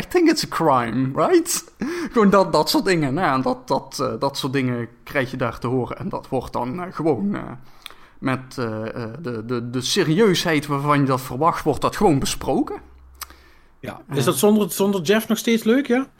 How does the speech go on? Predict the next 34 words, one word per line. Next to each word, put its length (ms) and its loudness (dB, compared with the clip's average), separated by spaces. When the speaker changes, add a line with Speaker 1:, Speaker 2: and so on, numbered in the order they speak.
Speaker 1:
Ja, 280 4
ja, 160 2
dat 160 2
is, 220 -6
eh, 180 -2
dat 160 0
is, 160 -10
kijk, 260 0
dit, 220 2
dit 180 0
is 180 2
bijvoorbeeld 440 2
een 160 4
van 120 2
die 120 2
dingen 280 2
waarbij 400 2
iemand 360 0
hebben 260 2
zoals 400 2
Dan 280 2
Reichert 460 2
is, 420 0
de, 140 -6
hij 180 -2
is 160 0
hier 180 4
Speaker 2:
Is, 80 4
Speaker 1:
geweldig 280 4
Speaker 2:
is 60 4
een 100 6
Speaker 1:
voor. 100 2
Speaker 2:
plus. 480 4
Speaker 1:
Ja. 320 2